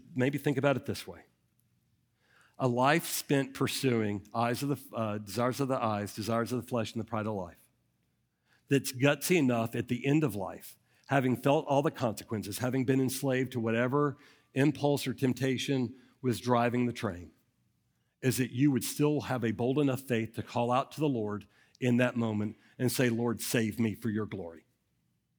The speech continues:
Man, that is a bold faith, because we get to the end, and the fact is,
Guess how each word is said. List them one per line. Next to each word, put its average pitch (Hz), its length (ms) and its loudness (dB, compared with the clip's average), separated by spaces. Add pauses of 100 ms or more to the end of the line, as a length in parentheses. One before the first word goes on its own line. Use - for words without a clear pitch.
(840)
Man, 107 440 -4 (720)
that 127 380 -2
is 104 100 -6
a 110 140 -4
bold 104 640 -4 (260)
faith, 107 400 0 (420)
because 110 300 -2
we 123 80 0
get 131 200 2
to 131 100 -2
the 113 180 -2
end, 110 420 0 (320)
and 110 120 -2
the 101 40 -2
fact 127 380 0
is, 113 480 -2